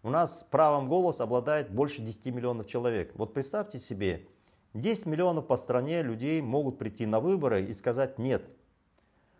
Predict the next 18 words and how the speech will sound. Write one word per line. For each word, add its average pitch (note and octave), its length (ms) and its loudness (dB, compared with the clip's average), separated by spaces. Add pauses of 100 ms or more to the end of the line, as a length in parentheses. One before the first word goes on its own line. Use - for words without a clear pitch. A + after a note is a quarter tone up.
(260)
А B2 140 8
из D3 180 0
них, A3 320 0 (140)
из B2+ 140 -2
этих A#2 220 -2
десяти C#3+ 280 -6
миллионов, C#3+ 400 -2
даже C3+ 400 6
два-три C3+ 440 0
процента C3 520 0
выйдет B2 340 -2
на A2+ 120 -2
массовый A2+ 420 -4
митинг, G3+ 400 -4
это A2 140 0
двести-триста C3 840 -4
тысяч G#2+ 300 -8
человек. G2 400 -2